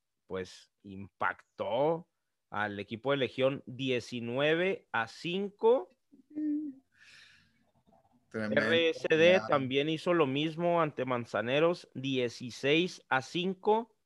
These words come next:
Speaker 1: Como decíamos, quedó pendiente la Raza Juárez contra Pistolazo y Salas contra Bombero. Ese fue la, la fecha número cinco, tocayo. Y
Speaker 2: Sí, señor.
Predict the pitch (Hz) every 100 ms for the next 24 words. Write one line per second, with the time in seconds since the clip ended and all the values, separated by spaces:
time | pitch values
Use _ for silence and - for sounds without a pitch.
0 | _ _ _ _ _ _ - 123 127 113
1 | 110 - 127 143 156 - 127 117 143 143
2 | 143 160 143 123 117 123 147 135 156 175
3 | 185 - 143 127 120 - 113 - 117 139
4 | 160 180 123 - 120 120 135 - 120 117
5 | 107 92 87 85 92 98 104 - 120 139
6 | 139 147 143 _ _ _ _ 117 113 113
7 | 113 147 151 151 143 151 165 170 165 170
8 | 170 175 185 185 - _ _ 127 185 208
9 | 208 113 _ 123 127 117